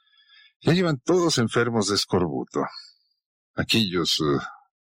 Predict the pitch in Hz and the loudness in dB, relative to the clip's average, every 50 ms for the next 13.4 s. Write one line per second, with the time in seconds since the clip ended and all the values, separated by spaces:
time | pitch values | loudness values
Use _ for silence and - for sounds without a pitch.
0 | _ _ _ _ _ - _ - - 92 82 73 76 76 71 71 78 78 78 78 | _ _ _ _ _ -20 _ -2 0 0 0 2 2 2 2 2 2 2 0 0
1 | 76 71 71 73 71 67 69 69 65 65 71 85 87 - - - - - - 69 | -2 0 0 0 0 2 0 0 0 0 2 0 0 0 -4 -8 -16 -14 -8 -6
2 | 67 65 64 62 67 65 65 - _ _ - - 208 208 - 90 80 76 67 65 | -4 -4 -2 -2 -2 -4 -4 -6 _ _ -4 0 0 0 2 2 0 2 2 2
3 | 64 65 80 92 87 78 71 - - - 71 67 - _ _ - - - _ _ | 0 2 2 2 2 2 0 -4 -4 -4 -4 -4 -4 _ _ -20 -20 -20 _ _
4 | _ _ _ _ _ _ _ - - 85 76 90 87 - 92 95 101 101 87 - | _ _ _ _ _ _ _ -2 0 0 2 2 0 0 0 0 0 0 0 0
5 | 101 90 - - 92 82 - 87 87 78 - 85 82 82 90 90 87 82 85 82 | 0 0 0 0 -2 0 2 0 0 2 2 2 2 2 2 2 2 0 0 2
6 | 80 78 76 71 71 71 71 - - _ _ - - - - - - - - _ | 0 2 2 2 2 0 0 -2 -4 _ _ -20 -20 -20 -20 -20 -20 -20 -20 _
7 | _ _ - _ - - - - 65 - - - - - - _ _ _ _ _ | _ _ -20 _ -6 -2 0 0 2 2 0 0 -2 -6 -10 _ _ _ _ _
8 | _ _ _ - - 80 71 78 82 82 80 87 80 76 78 76 80 92 92 - | _ _ _ -4 0 0 2 2 2 2 2 0 0 0 2 2 2 2 2 0
9 | - 92 80 78 - - - _ _ _ _ _ _ - - - - - _ _ | 0 0 0 0 0 -6 -12 _ _ _ _ _ _ -20 -20 -20 -20 -20 _ _
10 | _ _ - - 104 101 - 117 - - 110 - - 127 123 120 - 123 113 110 | _ _ -2 0 0 2 2 0 0 0 0 0 2 0 0 2 2 0 2 2
11 | 113 117 120 110 110 120 120 117 113 110 113 110 110 110 110 113 120 120 120 117 | 0 0 2 2 2 2 2 0 0 -2 0 0 0 0 0 0 0 0 0 0
12 | 113 113 107 104 - - - 104 101 117 113 - 117 104 - 117 104 98 90 - | 0 0 0 -2 -4 -2 0 2 2 2 2 2 0 0 2 2 0 0 0 0
13 | - 113 113 110 101 90 85 80 | 0 0 0 0 0 0 0 0